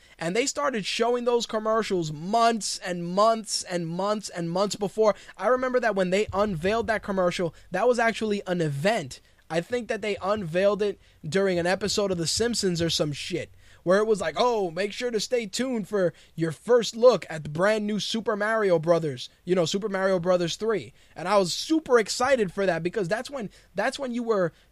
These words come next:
doing stuff like that that would get people excited and get people talking. Nintendo doesn't do that anymore. It's crazy to me.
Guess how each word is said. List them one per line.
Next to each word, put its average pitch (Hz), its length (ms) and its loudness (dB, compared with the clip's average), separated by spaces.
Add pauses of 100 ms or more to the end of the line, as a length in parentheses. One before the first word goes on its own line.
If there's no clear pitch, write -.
doing 240 380 -2
stuff 202 280 -2
like 185 140 -6
that 190 120 -8
that 180 100 -4
would 175 100 -2
get 226 160 -6
people 226 300 -6
excited 226 560 -4
and 170 140 -4
get 226 160 -8
people 202 240 -8
talking. 175 640 -6 (800)
Nintendo 247 440 -2
doesn't 247 360 -4
do 302 240 -2
that 196 180 0
anymore. 147 540 -6 (440)
It's 202 160 -4
crazy 302 720 -4
to 160 100 -2
me. 120 300 -12